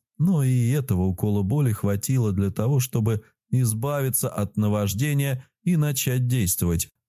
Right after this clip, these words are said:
Я левой рукой схватил ставшую еще меньше из-за выпущенных щупалец тушку виспа,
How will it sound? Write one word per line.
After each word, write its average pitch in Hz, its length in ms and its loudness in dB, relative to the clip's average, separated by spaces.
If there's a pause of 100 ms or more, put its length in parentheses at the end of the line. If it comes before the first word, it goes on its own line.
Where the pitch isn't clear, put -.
(840)
Я 92 240 0
левой 92 280 2
рукой 98 320 0
схватил 101 520 -2
ставшую 98 580 -2
еще 95 400 0
меньше 101 460 0
из-за 98 400 0
выпущенных 92 680 0
щупалец 98 600 -2
тушку 95 420 -2
виспа, 92 520 0